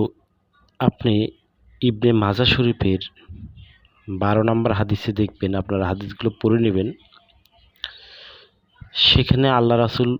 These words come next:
নাকি বলেছে যে অচিরেই কিছু লোক বের হবে হেলানে আসন দিয়ে, তারা বলবে যে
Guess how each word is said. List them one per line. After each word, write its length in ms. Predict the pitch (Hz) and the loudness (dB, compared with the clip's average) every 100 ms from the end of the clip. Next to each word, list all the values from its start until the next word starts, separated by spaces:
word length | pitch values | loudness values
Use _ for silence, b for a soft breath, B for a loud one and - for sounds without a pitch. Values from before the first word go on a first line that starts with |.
| - | -4
নাকি 240 | 117 110 110 104 | -4 -2 -2 0
বলেছে 400 | 107 113 98 92 95 139 - _ - - - _ _ B B B - | 2 2 2 0 -2 -6 -16 _ -20 -20 -20 _ _ B B B -6
যে 100 | 110 113 | 0 2
অচিরেই 480 | 107 - 127 131 139 143 - _ _ _ _ _ _ _ _ _ _ _ _ | 2 0 2 4 2 0 -6 _ _ _ _ _ _ _ _ _ _ _ _
কিছু 260 | 131 113 - 113 | -4 -2 0 2
লোক 220 | 110 107 104 | 2 0 -2
বের 160 | 104 107 | 0 0
হবে 340 | 95 104 101 101 104 - _ _ _ | 0 0 0 0 -2 -8 _ _ _
হেলানে 560 | - 104 107 104 104 110 107 - | -4 0 0 0 0 0 -2 -2
আসন 200 | 101 110 107 | -2 0 0
দিয়ে, 200 | 104 101 110 - _ _ _ | 2 0 0 -6 _ _ _
তারা 220 | 107 101 98 101 101 | -2 0 0 0 0
বলবে 320 | 101 98 98 - _ _ _ _ _ _ _ _ _ _ _ _ B B B B B _ 123 95 | 0 0 0 -2 _ _ _ _ _ _ _ _ _ _ _ _ B B B B B _ -10 0
যে 160 | 104 | 2